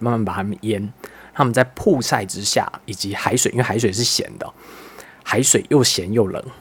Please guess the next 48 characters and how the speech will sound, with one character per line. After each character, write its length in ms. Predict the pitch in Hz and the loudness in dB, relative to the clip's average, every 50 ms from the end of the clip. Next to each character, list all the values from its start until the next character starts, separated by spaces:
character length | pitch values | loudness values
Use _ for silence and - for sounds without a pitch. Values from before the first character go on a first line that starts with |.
| - - - - - | -20 -20 -20 -10 -6
那 220 | - 98 90 87 | -6 -4 -4 -6
你 160 | 87 95 95 90 | -8 -10 -10 -8
的 140 | 90 95 | -8 -8
皮 220 | 92 - - - 98 | -8 -8 -8 -8 -6
肤 140 | - 120 110 | -2 4 6
会 100 | 120 113 | 6 6
干 320 | - - - 90 98 107 | 4 0 -4 -4 -4 -6
裂， 200 | 107 98 78 - - - - - - - - - _ | -8 -8 -10 -12 -18 -20 -20 -20 -20 -20 -20 -14 _
然 120 | 85 85 | -12 -10
后 260 | 82 - 95 92 87 - - - - - - - - - _ - - _ _ _ _ _ _ | -6 -4 -4 -4 -4 -4 -8 -10 -16 -20 -20 -20 -20 -20 _ -20 -20 _ _ _ _ _ _
低 140 | _ 135 127 127 | _ 2 4 4
温 120 | 131 131 | 4 4
会 160 | 127 147 131 113 | 4 4 2 2
使 280 | - - - 104 107 | 0 -4 -4 -2 -2
你 100 | 104 92 | -2 -2
的 80 | 87 92 | -2 -4
身 180 | - - 104 107 | -2 -2 -2 -2
体 100 | 107 87 | -2 -2
失 320 | - - - - 101 95 | -2 -2 0 0 -2 -2
温， 280 | 92 87 90 85 92 113 - - - | -2 -4 -4 -4 -8 -10 -12 -8 -6
那 160 | 117 95 101 98 | -4 -4 -4 0
但 140 | - 131 120 | 0 0 0
是 80 | 110 101 | 2 -2
同 120 | 101 107 120 | -2 -2 -2
时 200 | - - - 98 | -2 -2 -4 -4
你 120 | 90 95 | -4 -2
又 80 | 101 101 | -2 0
被 140 | 101 104 | 0 0
晒， 240 | 92 - - 98 87 - - _ _ - - - - - | 0 2 0 0 0 -6 -14 _ _ -20 -20 -20 -20 -20
曝 160 | - - 117 101 | -2 -2 -2 0
晒， 240 | - - 107 90 87 - - - | 0 -2 -2 -4 -6 -12 -14 -12
头 220 | - - 104 98 | -4 -2 0 2
会 100 | 98 131 | 2 2
非 120 | 127 127 113 | 2 2 -2
常 120 | 85 - - | -2 -4 -10
痛。 160 | - - - - - - - - - - - - - - - | -4 -4 -4 -4 -6 -16 -20 -20 -20 -20 -20 -20 -20 -20 -2
在 140 | _ 147 139 | _ 4 6
这 100 | 123 135 | 6 6
样 100 | 131 131 | 4 4
子 140 | 113 107 98 - | 2 -2 -6 -4
折 220 | - - 95 107 | -4 -2 0 0
磨 200 | 135 131 101 104 | 2 2 2 2
数 260 | 107 - - 143 120 110 | 2 0 0 0 -2 -2
日 220 | 107 120 110 90 | -2 -4 -4 -4
之-， 160 | 87 - - - _ _ _ _ | -6 -8 -12 -14 _ _ _ _
之 200 | - - - - | -8 -4 -2 -2
后 220 | - - 120 95 - | 6 6 6 4 4
呢， 120 | 92 - | -4 -10